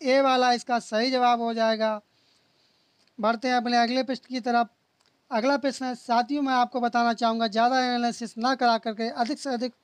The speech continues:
प्रश्नों को लेने का प्रयास करेंगे इस क्लास में, इसलिए एनालिसिस नहीं करेंगे, अब अधिक से अधिक प्रश्नों को लेंगे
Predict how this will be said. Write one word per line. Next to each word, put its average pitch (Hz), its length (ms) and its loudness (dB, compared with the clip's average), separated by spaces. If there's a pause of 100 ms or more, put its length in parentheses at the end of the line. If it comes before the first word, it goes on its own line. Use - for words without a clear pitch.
(480)
प्रश्नों 269 320 -2
को 247 120 0
लेने 240 300 2
का 240 140 2
प्रयास 233 360 0
करेंगे 214 360 -4
इस 202 100 -4
क्लास 208 340 -4
में, 190 200 -8 (260)
इसलिए 240 240 -2
एनालिसिस 220 520 0
नहीं 233 180 -2
करेंगे, 233 420 0 (580)
अब 240 180 -2
अधिक 247 280 0
से 247 100 -4
अधिक 233 240 -2
प्रश्नों 233 320 -6
को 233 140 -4
लेंगे 208 460 0